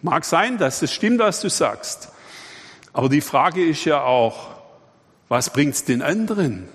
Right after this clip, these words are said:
wenn du da bist? Oder was fehlt den anderen, wenn du da bist? Das ist eine andere Sicht. Also die Sicht, die der Heilige Geist in uns wirkt, ist nicht, was bringt's mir? Optimierung,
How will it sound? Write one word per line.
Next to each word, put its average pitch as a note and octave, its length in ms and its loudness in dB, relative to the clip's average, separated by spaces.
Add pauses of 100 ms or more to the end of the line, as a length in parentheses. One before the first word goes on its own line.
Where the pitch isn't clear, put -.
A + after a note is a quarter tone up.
(280)
wenn B2 160 2
du A#2+ 120 0
da G#2 240 2
bist? - 260 -8
Oder G#2 220 -2
was G2 240 0
fehlt C3+ 480 -4
den A#2+ 160 -2
anderen, G2 440 -6 (520)
wenn G#2 160 0
du G2+ 120 0
da G2+ 220 -2
bist? - 380 -6
Das - 140 -6
ist - 100 -8
eine A#2+ 120 -2
andere A2 380 -4
Sicht. - 460 -4 (180)
Also G#2 240 -4
die A#2 140 -6
Sicht, C#3+ 420 0
die A#2+ 100 0
der A2 120 0
Heilige B2 420 0
Geist B2 380 0
in C3+ 100 0
uns A#2+ 220 -2
wirkt, D3+ 240 0
ist C3 160 -2
nicht, C#3 240 -2
was B2+ 240 0
bringt's C#3+ 340 -2
mir? D#3+ 360 2 (640)
Optimierung, E3 1000 2